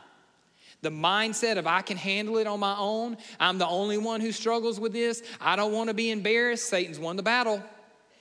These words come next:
Got you by yourself. We tell couples all the time when we're counseling them, like, premarital counseling,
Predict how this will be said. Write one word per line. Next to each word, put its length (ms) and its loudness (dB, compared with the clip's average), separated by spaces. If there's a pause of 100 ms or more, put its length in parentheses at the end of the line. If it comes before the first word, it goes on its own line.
(560)
Got 260 2
you 60 -4
by 160 4
yourself. 600 0 (1800)
We 120 -6
tell 200 -4
couples 440 -2
all 160 2
the 80 -4
time 320 0
when 160 -2
we're 100 -2
counseling 540 -4
them, 180 -6
like, 260 -4
premarital 400 -2
counseling, 460 -6